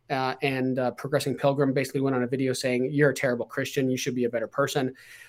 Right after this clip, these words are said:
That prompted me to go into Clubhouse simply to find these two guys and to thank them for holding one of their own responsible. I did that, and then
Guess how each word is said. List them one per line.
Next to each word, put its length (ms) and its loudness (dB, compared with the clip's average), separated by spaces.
That 180 6
prompted 380 10
me 320 12
to 100 2
go 180 12
into 100 8
Clubhouse 440 4
simply 200 4
to 80 2
find 440 4
these 200 0
two 160 -6
guys 460 0
and 80 -10
to 80 -6
thank 320 -2
them 100 -2
for 140 -4
holding 320 -2
one 80 -2
of 100 -6
their 160 -4
own 140 -6
responsible. 600 -6
I 100 6
did 200 12
that, 320 10
and 260 8
then 300 6